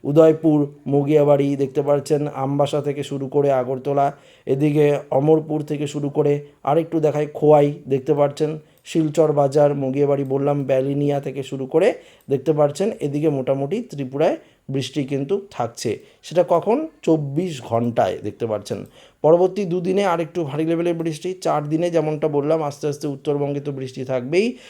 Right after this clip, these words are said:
এবং পাশাপাশি দক্ষিণবঙ্গেও বৃষ্টি কিন্তু অনেকটাই নামবে, অর্থাৎ দক্ষিণবঙ্গেও বৃষ্টি কিন্তু থাকছে। চলুন তাপমাত্রায় চলে যাই।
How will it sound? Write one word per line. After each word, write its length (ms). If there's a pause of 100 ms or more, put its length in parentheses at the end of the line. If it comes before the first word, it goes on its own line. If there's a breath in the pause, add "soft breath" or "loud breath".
(160 loud breath)
এবং 260
পাশাপাশি 440
দক্ষিণবঙ্গেও 680
বৃষ্টি 360
কিন্তু 300
অনেকটাই 420
নামবে, 320
অর্থাৎ 240
দক্ষিণবঙ্গেও 640
বৃষ্টি 420
কিন্তু 280 (120)
থাকছে। 480 (500 loud breath)
চলুন 320 (160)
তাপমাত্রায় 600
চলে 220
যাই। 280